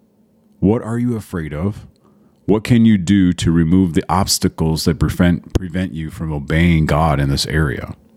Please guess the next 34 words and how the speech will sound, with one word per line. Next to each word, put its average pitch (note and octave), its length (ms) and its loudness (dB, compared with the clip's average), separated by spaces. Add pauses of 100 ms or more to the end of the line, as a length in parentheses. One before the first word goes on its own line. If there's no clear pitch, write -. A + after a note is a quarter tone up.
(1500)
If C#3 200 2
you A2+ 140 4
are B2 240 2
honoring F#2+ 340 0
the F2+ 60 -2
Lord F2+ 300 0
with E2 140 -2
the F2 60 -2
first - 420 0
fruits, - 760 0 (880)
what G2 220 0
could C#3+ 260 2
you C3+ 140 4
do F#2 400 0
to E2+ 180 -4
help E2+ 380 0
other F#2+ 260 4
men D#2+ 640 2 (120)
who E2+ 120 2
struggle C#2+ 800 -2 (120)
in D2+ 180 -2
this C#2 220 -6
area? A#1 460 -10 (1400)
It's - 100 -4
a C#3 40 0
sensitive D3 420 0
topic, - 540 -4 (360)
and F2 120 0
I - 20 2
don't F#2 140 0
think F#2 160 0
it's - 160 -2
a D#2 40 -4
super - 380 -2